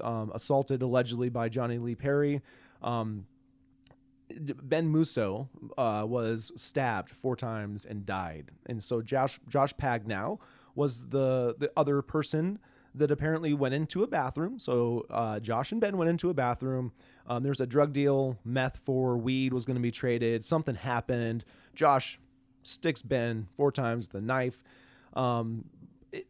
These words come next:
essentially, both Johnny Lee Perry and, and Josh Bagnell were not prosecuted. Um, they were not prosecuted. So, uh, Josh ended up being charged with something later. Um, and then Johnny Lee Perry was left on the streets, where he apparently was not getting mental health services or s-,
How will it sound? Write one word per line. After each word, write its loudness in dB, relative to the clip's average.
essentially, 2
both 0
Johnny 2
Lee 2
Perry 2
and, -4
and -6
Josh 0
Bagnell 0
were -2
not 0
prosecuted. -4
Um, -2
they 4
were 2
not 0
prosecuted. -4
So, 2
uh, 0
Josh 2
ended 2
up -2
being 0
charged 0
with -4
something -2
later. 2
Um, -2
and -4
then 0
Johnny 2
Lee 2
Perry 4
was 2
left 2
on 2
the -2
streets, -2
where 2
he 0
apparently 0
was -2
not 2
getting 0
mental 2
health 0
services 0
or 4
s-, -4